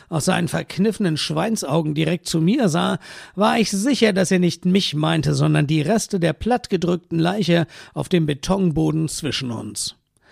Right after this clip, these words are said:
Als ich mit meiner neuen Auftraggeberin zum Bühneneingang gekommen war, war der Parkplatz schon mit Bullenwagen verstopft.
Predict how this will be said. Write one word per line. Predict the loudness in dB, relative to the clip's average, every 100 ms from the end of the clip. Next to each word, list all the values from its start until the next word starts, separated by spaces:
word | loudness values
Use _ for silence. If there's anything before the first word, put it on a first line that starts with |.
| -20 -20 -20 -20 -16 -4
Als | 0
ich | 2
mit | 2 2
meiner | 2 4
neuen | 4 2
Auftraggeberin | 0 -2 -2 -2 0 0 0 0 0 0 -2
zum | 0 -2 0
Bühneneingang | 0 0 -2 -4 -4 -2
gekommen | -4 -2 -2 0
war, | 0 0 -2 -6 -20 -8
war | -2 0
der | 2
Parkplatz | 2 0 -2 -4 -2
schon | 0
mit | 0 0
Bullenwagen | 0 0 -2 -4 -6 -6
verstopft. | -10 -10 -8 -10 -12 -20 -20